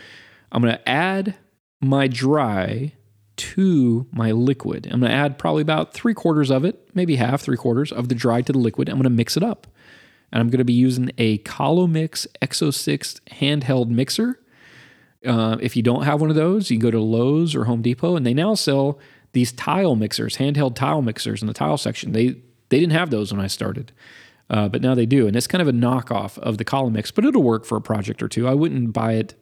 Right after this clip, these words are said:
for a lot of pieces. So you add your dry to the liquid, you add all your T B P in there, you mix it up, okay? You're gonna, you're gonna add, we talked about this in the last podcast, but you're gonna add about seventy percent of your dry.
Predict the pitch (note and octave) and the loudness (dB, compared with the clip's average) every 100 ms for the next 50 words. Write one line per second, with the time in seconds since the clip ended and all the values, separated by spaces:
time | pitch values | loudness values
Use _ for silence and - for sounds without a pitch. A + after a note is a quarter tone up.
0 | _ - A#2 G#2+ G#2 - A#2+ G#3+ D3+ G#2+ | _ -2 0 2 0 -2 0 0 -2 -2
1 | G#2 B2+ E3 - _ _ _ _ _ _ | -2 -2 -4 -6 _ _ _ _ _ _
2 | _ - G#3+ D3 - - _ _ _ _ | _ -2 0 0 -2 -20 _ _ _ _
3 | _ _ _ - A2 A#2+ A#2 B2 B2 - | _ _ _ 0 2 2 2 2 0 0
4 | A#2 A2+ G#2+ A#2+ B2 A#2 A#2 A2 G#2+ A#2 | 2 4 2 0 0 2 0 -2 0 0
5 | D#3+ A3 B3 - _ _ _ _ _ _ | 0 0 0 -6 _ _ _ _ _ _
6 | _ - A2+ G#2+ A2+ G#2+ - A#2 A2+ G#2+ | _ -2 0 2 2 2 2 2 2 0
7 | - A2+ G#2+ G#2 C#3+ F3 F3+ F3 F3 E3 | 0 2 2 2 2 4 2 2 0 -2
8 | E3 A#2 A2+ G#2+ A2+ G#2+ - - _ _ | -2 0 0 0 -2 -4 -8 -18 _ _
9 | _ _ - G#2 A#2 E3+ _ _ _ _ | _ _ -4 -2 -2 -4 _ _ _ _
10 | - C3 C3 C#3+ B2 B2 C3+ C3 - B2+ | 0 2 4 4 2 2 2 2 0 -2
11 | C#3 C#3 C3+ B2+ - C3 D#3 D3 C3+ B2+ | 0 -2 -4 -8 -2 0 0 0 -2 -2
12 | B2 C3+ D3 D#3+ D#3 E3+ E3+ G#3+ D#4 C#4+ | -2 -2 0 -2 0 -2 -2 -2 -2 0
13 | A3 G3+ - F3+ F3 F3 D#3+ E3 D3 B2+ | 0 0 0 0 0 0 0 0 0 0
14 | A#2 A2+ A2+ D3 | 0 0 2 0